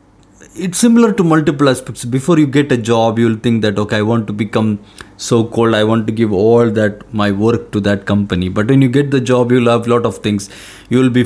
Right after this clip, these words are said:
fed up with the politics happening in the office and all, all those topics. Similar here, parenting is about anger and frustrations, most of the people, because, uh, things won't go as per your plan.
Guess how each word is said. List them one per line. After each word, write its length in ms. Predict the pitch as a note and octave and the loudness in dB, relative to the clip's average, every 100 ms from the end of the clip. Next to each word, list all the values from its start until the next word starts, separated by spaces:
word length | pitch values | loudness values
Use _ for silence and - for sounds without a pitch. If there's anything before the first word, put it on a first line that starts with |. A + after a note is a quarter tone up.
| C3 | 0
fed 160 | A#2+ B2 | 0 0
up 60 | |
with 120 | A#2 A#2 | 0 -2
the 80 | A#2 | 0
politics 420 | A#2+ A#2 A#2+ A2 - | 0 0 -2 -4 -4
happening 400 | G#2+ A2+ A2+ A2 | -4 -2 -2 -2
in 140 | G#2+ | 0
the 100 | G#2 G2+ | -2 -4
office 360 | - G#2+ G2+ | -4 -4 -2
and 160 | G2+ G2 | -2 0
all, 240 | F#2+ G2 | 0 -2
all 200 | - G2 | -2 -4
those 220 | G2 F#2 - | -2 -4 -6
topics. 260 | F#2 - - | -10 -10 -6
Similar 400 | - G3 F3+ C3+ | 0 4 4 2
here, 300 | G#2 A#2+ A2 - - - - | 0 -2 -2 -8 -20 -20 -6
parenting 440 | E3+ F#3+ G3 F#3+ F3+ | -2 0 2 4 4
is 60 | D#3+ | 2
about 360 | D3+ D#3 D3 - C#3 | 0 0 -2 -8 -4
anger 320 | C#3 C3 B2 | -2 0 0
and 100 | A#2 | -2
frustrations, 1000 | - A2+ - - F#2+ F2 - - - - - | -4 -6 -8 -10 -10 -8 -12 -14 -14 -12 -4
most 420 | C3 C3+ C#3+ C#3+ | 0 2 2 0
of 100 | A2 | -2
the 80 | G2+ - | -2 -4
people, 200 | - - - - - - - - - | -10 -16 -20 -20 -20 -20 -20 -20 -4
because, 640 | C#3 F3+ C#3 A#2+ A#2+ - - - - - - - - | -2 0 2 2 -2 -8 -14 -20 -20 -20 -20 -20 -12
uh, 220 | - A2 A2 | -4 -2 -2
things 420 | - E3 E3+ C3+ | 0 2 2 0
won't 340 | C#3 D3+ C#3 | 0 2 2
go 160 | C3+ C#3+ | 2 2
as 240 | A#2+ A2+ - | 2 0 -2
per 220 | B2 G#2+ | -4 -2
your 160 | G2+ F2+ | -2 -2
plan. 340 | F#2 F#2 | -8 -10